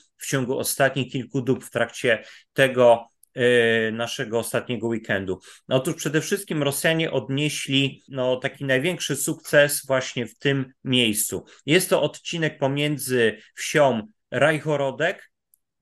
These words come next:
a wsią, e, Płoszczanka.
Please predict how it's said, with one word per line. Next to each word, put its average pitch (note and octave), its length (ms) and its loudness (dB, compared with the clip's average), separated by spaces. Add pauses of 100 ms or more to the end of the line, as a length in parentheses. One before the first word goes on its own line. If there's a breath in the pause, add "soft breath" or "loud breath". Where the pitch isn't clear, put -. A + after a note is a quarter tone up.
(180)
a D#3+ 160 4
wsią, C3 600 0 (360 soft breath)
e, A#2 720 0
Płoszczanka. C3 1120 -2